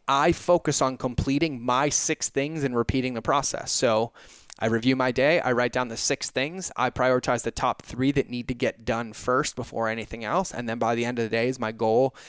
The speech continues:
is to get those total six done, aligned to my outcome, and then audit, adjust until complete. And then I move forward.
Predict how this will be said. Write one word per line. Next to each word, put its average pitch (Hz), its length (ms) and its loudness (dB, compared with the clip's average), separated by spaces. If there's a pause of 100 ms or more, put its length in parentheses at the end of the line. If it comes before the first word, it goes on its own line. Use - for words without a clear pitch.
(180)
is - 160 -6
to - 60 -8
get 127 220 0
those 117 280 2
total 131 380 2
six - 380 -2
done, 135 420 -2 (480)
aligned 139 600 0
to 180 100 0
my 147 240 -2
outcome, 135 580 -2 (160)
and 127 160 -6
then 117 200 -4
audit, 139 380 2
adjust 127 440 0
until 127 260 0
complete. 185 480 0 (260)
And 131 120 -4
then 127 120 -2
I 123 80 0
move 120 200 -2
forward. 104 360 0